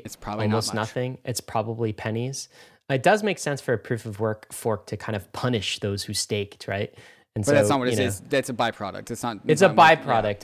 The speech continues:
Speaker 2: but, like, it's kind of, um,
Speaker 1: It is what's
Speaker 2: also
Speaker 1: happening, yes.
Speaker 2: interesting what's happening. What about on centralized exchange then? What happens there, or in
Speaker 1: Same,
Speaker 2: an eth
Speaker 1: same.
Speaker 2: staking derivative?
Speaker 1: Any, any staked, any supply of staked Ether will be irredeemable,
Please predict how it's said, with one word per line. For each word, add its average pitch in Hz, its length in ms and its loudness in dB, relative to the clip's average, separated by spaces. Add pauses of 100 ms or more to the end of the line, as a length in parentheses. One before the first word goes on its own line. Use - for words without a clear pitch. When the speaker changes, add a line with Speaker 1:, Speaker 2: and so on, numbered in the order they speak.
Speaker 2:
but, 107 200 -2
like, 104 220 -2
it's 110 160 -6
kind 113 260 -4
of, 107 220 -4
um, 98 280 0
Speaker 1:
It 107 80 -6
is 120 40 -2
what's 104 200 0
Speaker 2:
also 107 120 0
Speaker 1:
happening, 95 320 -4
yes. 90 260 -8
Speaker 2:
interesting 110 440 -2
what's 95 160 -4
happening. 98 460 -4
What 139 120 2
about 185 220 6
on 143 160 0
centralized 143 500 -2
exchange 104 540 -6
then? 104 380 -10
What 107 120 -4
happens 104 320 -4
there, 101 220 0
or 120 240 2
in 117 100 -2
Speaker 1:
Same, 143 120 2
Speaker 2:
an 135 40 0
eth 117 40 0
Speaker 1:
same. 107 100 -4
Speaker 2:
staking 110 340 -6
derivative? 101 300 -4
Speaker 1:
Any, 160 260 4
any 170 320 4
staked, 156 460 2
any 160 200 2
supply 165 380 0
of 160 120 2
staked 147 300 -2
Ether 127 380 -2
will 113 140 -4
be 120 180 -4
irredeemable, 107 880 -4